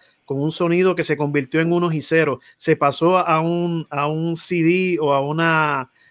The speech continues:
a digital audio tape o lo que sea que haya usado, pero se pasó en unos y ceros.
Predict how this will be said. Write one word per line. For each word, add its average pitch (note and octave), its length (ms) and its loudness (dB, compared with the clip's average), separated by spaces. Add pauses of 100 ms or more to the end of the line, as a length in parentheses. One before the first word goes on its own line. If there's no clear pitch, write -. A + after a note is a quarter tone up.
a C#3 160 0
digital D#3+ 380 4
audio F3+ 340 4
tape E3+ 320 2
o C3 160 -2
lo B2+ 160 -6
que C3+ 80 -8
sea F3 220 0
que G3 80 0
haya G3 120 4
usado, F#3+ 320 4
pero D#3+ 200 4
se D3+ 120 -2
pasó E3+ 380 2
en E3+ 180 0
unos F3+ 300 2
y E3 60 -2
ceros. E3 340 0